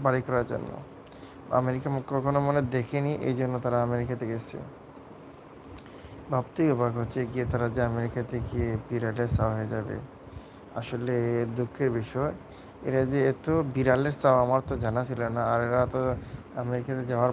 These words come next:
প্রয়োজন নেই। আমরা রাত জেগে খেলা দেখি কি জন্য? একটা ভালো কোনো কিছু আশা করার জন্য। But তাদের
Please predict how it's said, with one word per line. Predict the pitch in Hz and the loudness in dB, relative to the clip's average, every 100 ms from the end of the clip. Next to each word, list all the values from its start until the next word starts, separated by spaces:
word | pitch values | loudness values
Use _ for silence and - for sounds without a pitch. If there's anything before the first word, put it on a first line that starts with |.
| - | 4
প্রয়োজন | 127 123 131 | 4 6 4
নেই। | 117 110 - | 0 -2 -2
আমরা | 120 120 131 | -2 2 4
রাত | 120 120 117 - - 131 | 4 4 2 -8 -14 -6
জেগে | 127 127 - | -4 -4 -2
খেলা | 120 117 | 2 2
দেখি | 117 120 - 120 101 - - - - - - | 2 -4 -4 -6 -6 -10 -12 -14 -14 -12 -4
কি | 143 | -2
জন্য? | 131 123 120 120 - | 0 0 2 0 -2
একটা | 123 123 | -4 -2
ভালো | 120 120 123 123 - - - - - - - - - | 2 4 6 4 4 0 -12 -20 -20 -20 -20 -20 -8
কোনো | 143 127 | -4 -2
কিছু | 123 127 | 2 4
আশা | 113 127 | 6 4
করার | 120 123 113 | 2 4 4
জন্য। | 113 117 101 - | 2 0 -2 0
But | 123 120 - - - | -2 -2 -6 -12 -2
তাদের | 131 127 135 | 0 2 0